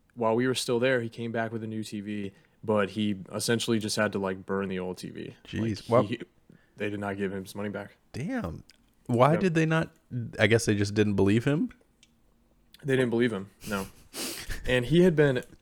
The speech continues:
Speaker 1: he'd been talking to us about, like, how he was gonna go about trying to return it.
Speaker 2: Mm-hmm.
Speaker 1: And I forget,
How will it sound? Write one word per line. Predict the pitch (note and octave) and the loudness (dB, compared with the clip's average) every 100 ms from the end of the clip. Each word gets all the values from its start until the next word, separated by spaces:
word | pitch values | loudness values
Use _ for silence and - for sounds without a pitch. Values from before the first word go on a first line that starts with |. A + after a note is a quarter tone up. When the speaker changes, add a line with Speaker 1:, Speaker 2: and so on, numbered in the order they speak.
| - - - | -10 -4 0
Speaker 1:
he'd | C3 | 2
been | B2 | 2
talking | A#2+ A#2 A#2 | 4 2 2
to | |
us | G#2 - | 0 -2
about, | G2+ G2 | -4 -2
like, | G2 | -4
how | - A2 A2 | -2 0 2
he | A#2 | 2
was | A2+ | 0
gonna | - A2 | 0 0
go | G#2 G2+ | 0 -2
about | G2 F#2+ F#2 | -2 -4 -6
trying | - G2 | -8 -10
to | F#2 | -10
return | F#2 G#2 G2 | -12 -8 -6
it. | G2 F#2 G2+ | -6 -6 -4
Speaker 2:
Mm-hmm. | F#2 E2 - | -4 -6 -8
Speaker 1:
And | G2+ G2 F#2+ F#2 _ _ _ _ - | -6 -4 -6 -8 _ _ _ _ -10
I | A#2+ | -2
forget, | E3 D#3 C#3+ - | 2 4 4 0